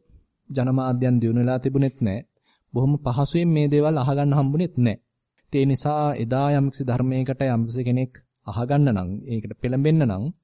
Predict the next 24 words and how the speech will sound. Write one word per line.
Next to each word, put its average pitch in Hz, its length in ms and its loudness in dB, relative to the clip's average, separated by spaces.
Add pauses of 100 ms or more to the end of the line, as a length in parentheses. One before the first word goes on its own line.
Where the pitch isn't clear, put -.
(420)
ඇත්තටම 139 360 -4
යම්කිසි 131 340 -2
ස්වාමීන් 117 400 0
වහන්සේ 110 300 -4
කෙනෙක්ව 107 280 -6
හම්බ 107 280 -2
වෙලා, 147 260 -2
එහෙම 131 140 0
නැත්නම් 110 320 -4
යම්කිසි 104 280 -4
බුද්ධිමතෙක් 113 540 -2 (100)
ළඟට, 113 380 -6
පඬිතෙක් 113 480 -4
ළඟට 110 280 -6
ගිහිල්ලා 135 440 -2 (600)
බොහොම 135 400 4 (140)
නිහතමානීව 135 640 0
තමයි 180 240 0
අහගෙන 104 360 -2
තියෙන්නේ. - 340 -16 (720)
ඒ 147 80 0
නිසා 175 260 0
එක 135 160 -4
අතකින්, 156 440 -2